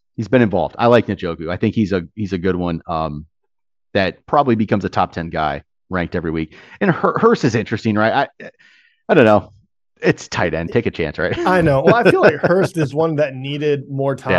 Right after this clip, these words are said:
Speaker 2: time and didn't
Speaker 1: Yeah.
Speaker 2: get it 'cause Andrews was so prolific in
Speaker 1: Yeah.
Speaker 2: Baltimore immediately.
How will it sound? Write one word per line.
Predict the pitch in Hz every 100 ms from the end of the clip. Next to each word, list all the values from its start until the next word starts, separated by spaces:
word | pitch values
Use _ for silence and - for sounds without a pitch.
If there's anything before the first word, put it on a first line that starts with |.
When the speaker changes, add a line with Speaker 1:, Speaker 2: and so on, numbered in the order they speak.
| 151
Speaker 2:
time | 139 - -
and | 147
didn't | 135 120
Speaker 1:
Yeah. |
Speaker 2:
get | 156
it | 165
'cause | 151 135
Andrews | 156 156 139 131
was | 127
so | 160 143
prolific | 143 147 139 143 135 135
in | 127
Speaker 1:
Yeah. | 151 -
Speaker 2:
Baltimore | 127 117
immediately. | 117 131 160 170 196